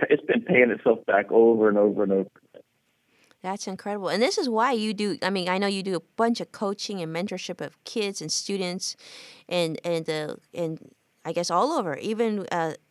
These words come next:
Speaker 2: with an event sponsor, is it sponsored with the M A, M I T, right? Sales Club?
Speaker 1: Mm-hmm. With the, yeah, with the,
Speaker 2: M B A
Speaker 1: um,
Speaker 2: competition.
Speaker 1: with the international, uh, sales competition.
Speaker 2: Yeah. Very cool. And you lecture for,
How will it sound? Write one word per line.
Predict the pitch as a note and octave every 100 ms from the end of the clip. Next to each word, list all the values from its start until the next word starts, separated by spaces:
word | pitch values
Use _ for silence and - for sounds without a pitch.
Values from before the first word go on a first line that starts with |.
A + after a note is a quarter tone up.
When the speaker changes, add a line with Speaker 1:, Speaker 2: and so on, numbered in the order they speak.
| _
Speaker 2:
with | F#3 F3+
an | E3 D#3+
event | E3+ F3+ -
sponsor, | - - E3+ F#3 E3+ D#3+ - -
is | F3+ F3
it | -
sponsored | - G3 - F#3+
with | F3 F3+
the | F3+ -
M | F3+ F#3
A, | E3+ - _ - -
M | - G#3
I | F#3+
T, | - C#4+ D3
right? | D3 -
Sales | - F3+
Club? | - A3+ B3+ - _ _ _ -
Speaker 1:
Mm-hmm. | B2+ E3+ C4+ - A2+
With | A2+ -
the, | A#2 A2+ A2
yeah, | A2
with | A2
the, | G#2
Speaker 2:
M |
B | A2
A | G#2+ G#2+
Speaker 1:
um, | G#2
Speaker 2:
competition. | G#2 B2 E3+ E3 -
Speaker 1:
with | -
the |
international, | C3 B2 A2+ A#2 - A#2+ A2 A2 G2+
uh, | G#2 -
sales | A#2 A2 -
competition. | G2 - - G#2 - -
Speaker 2:
Yeah. | - G#3 G#3+ E3+ D#3+ D#3 _ _ _
Very | - G3 G#3+
cool. | - E3+
And | - G3+
you | G#3+ G#3+
lecture | F#3 A3 - F#3+ D3+ D#3
for, | - - D#3+ D3+